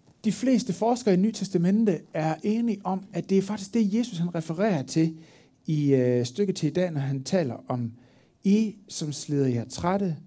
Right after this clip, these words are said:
og bærer tunge byrder." At det er de her byrder, det er den her religiøse drøm,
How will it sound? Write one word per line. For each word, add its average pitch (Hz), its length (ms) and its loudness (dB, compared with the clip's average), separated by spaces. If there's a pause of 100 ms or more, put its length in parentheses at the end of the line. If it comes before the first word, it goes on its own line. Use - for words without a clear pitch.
(460)
og 139 100 -8
bærer 131 260 -2
tunge 147 400 -6
byrder." 123 480 -6 (1800)
At - 100 -10
det 180 60 -6
er 170 40 -8
de 185 60 -4
her 160 240 -10 (120)
byrder, 175 400 -6
det 156 120 -4
er 156 40 -2
den 160 180 -4
her 151 220 -2
religiøse 143 680 -6
drøm, 147 380 -8